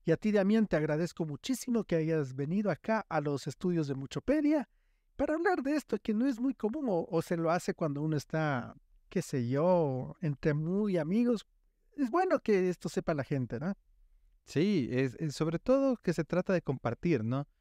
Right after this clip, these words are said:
Speaker 2: Yo pienso que debemos ya darnos cuenta que dar y recibir significa lo mismo.
Speaker 1: <laughs> Muy bien, muy bien. Bueno, te agradezco mucho que hayas venido acá, este, y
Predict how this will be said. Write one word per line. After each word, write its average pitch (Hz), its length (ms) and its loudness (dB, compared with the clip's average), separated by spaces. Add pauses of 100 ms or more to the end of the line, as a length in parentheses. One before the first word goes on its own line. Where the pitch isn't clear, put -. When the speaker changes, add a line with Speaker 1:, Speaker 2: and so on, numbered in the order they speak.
(260)
Speaker 2:
Yo 151 100 -4
pienso 165 300 -4
que 135 240 -2
debemos 135 420 0
ya 139 380 0
darnos 135 360 -2
cuenta 135 380 -2
que 107 380 -2 (480)
dar 127 300 0
y 139 120 2
recibir 123 460 0
significa 117 500 -4
lo 104 100 -4
mismo. 101 240 -6 (200)
Speaker 1:
<laughs> - 540 -4
Muy 165 200 0
bien, 143 200 0
muy 139 140 0
bien. 135 180 -2 (600)
Bueno, 143 280 -2 (280)
te 147 100 -4
agradezco 139 420 -2
mucho 143 260 -2
que 139 100 -2
hayas 135 160 0
venido 143 300 2
acá, 269 320 2 (400)
este, 151 600 0
y 147 480 -4